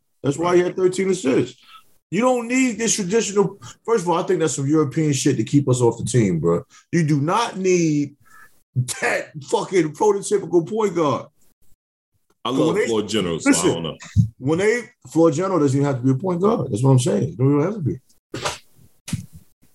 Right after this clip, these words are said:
Speaker 1: You just controlling the offense. Thirteen assists with limited turnovers and a win is controlling the offense.
Speaker 2: He'll never do that shit again.
Speaker 1: No, he won't. No, he won't. No, he won't.
Speaker 2: <laughs> Like, that shit is a one of one, son.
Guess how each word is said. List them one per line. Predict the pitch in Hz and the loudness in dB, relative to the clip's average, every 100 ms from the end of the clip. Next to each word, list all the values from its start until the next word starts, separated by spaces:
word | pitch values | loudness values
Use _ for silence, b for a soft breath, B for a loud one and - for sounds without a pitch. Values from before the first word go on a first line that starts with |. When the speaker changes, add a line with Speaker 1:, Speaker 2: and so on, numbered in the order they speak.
| _ _ _ | _ _ _
Speaker 1:
You | 151 | 0
just | 165 170 | 2 2
controlling | 156 165 175 170 | 0 -2 0 -2
the | 185 | -4
offense. | 233 - 101 - - - - - | -6 -4 -6 -8 -16 -8 -8 -2
Thirteen | 165 196 233 214 | 0 0 0 0
assists | 208 - 220 | 0 0 0
with | 170 151 | 0 2
limited | 180 196 180 | 2 0 -2
turnovers | 208 196 160 135 120 123 - | -2 2 2 2 0 -2 -4
and | 147 | 0
a | 170 | 0
win | 170 180 127 104 - _ _ _ - - - - _ _ | 2 2 0 -2 -12 _ _ _ -8 -8 -8 -20 _ _
is | 135 127 | 0 2
controlling | 131 127 160 156 147 | -2 0 2 2 0
the | |
offense. | 160 120 - - - - - _ | -4 -4 -10 -14 -16 -16 -20 _
Speaker 2:
He'll | 117 110 | -2 0
never | 98 107 104 | 0 0 0
do | 95 | 0
that | 95 85 | 2 0
shit | 90 | 0
again. | 78 71 82 - _ _ 117 | 0 0 -4 -8 _ _ -6
Speaker 1:
No, | 170 | 0
he | 170 | 2
won't. | 156 - 104 | 2 -2 -2
No, | |
he | 107 | -2
won't. | 82 - | -2 -2
No, | 92 | -2
he | |
won't. | 92 123 - 214 190 - | 0 0 0 0 2 0
Speaker 2:
<laughs> | |
Like, | - - 135 | -2 -2 -2
that | 139 135 | -2 0
shit | 131 127 | -2 -2
is | - | 0
a | 110 | 0
one | 87 117 135 | 0 0 0
of | 123 104 | 0 -2
one, | 101 101 87 80 | 0 0 0 -2
son. | - 92 92 | -4 0 0